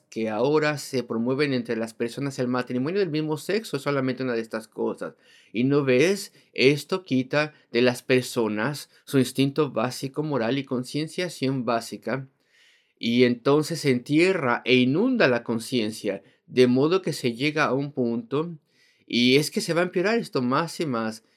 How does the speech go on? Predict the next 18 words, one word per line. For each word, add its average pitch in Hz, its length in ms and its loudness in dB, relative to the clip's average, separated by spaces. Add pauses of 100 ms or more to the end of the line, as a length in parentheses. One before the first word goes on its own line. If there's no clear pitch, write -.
(100)
y 113 100 -2
las 123 200 2
personas 160 800 -4
van 120 280 -2
a 147 140 -4
perder 123 680 0 (300)
cada 160 300 -2
vez 151 300 -2
más 117 420 -2
toda 165 280 -2
conciencia 139 800 -4
inst-, 143 240 -6
instintiva 127 680 -2
de 139 100 2
lo 123 120 0
que 160 80 -2
es 151 100 -8
correcto 180 560 -4